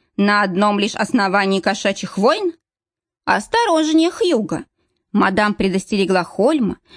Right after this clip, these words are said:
который только что чуть не угораздил дорогим ботинком прямо в грязную лужу. «Благодарю». Мужчина смущенно поправил ворот рубашки. «Так вот,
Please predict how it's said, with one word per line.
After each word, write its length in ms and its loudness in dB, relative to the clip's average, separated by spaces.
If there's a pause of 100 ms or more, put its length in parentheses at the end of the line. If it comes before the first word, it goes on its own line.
который 400 0
только 420 0
что 220 -4
чуть 260 -6
не 120 2
угораздил 680 0
дорогим 460 0
ботинком 520 0
прямо 380 0
в 60 -4
грязную 500 2
лужу. 480 -4 (500)
«Благодарю». 680 0 (480)
Мужчина 460 0
смущенно 640 0
поправил 500 0
ворот 340 -2
рубашки. 680 -4 (600)
«Так 220 0
вот, 420 0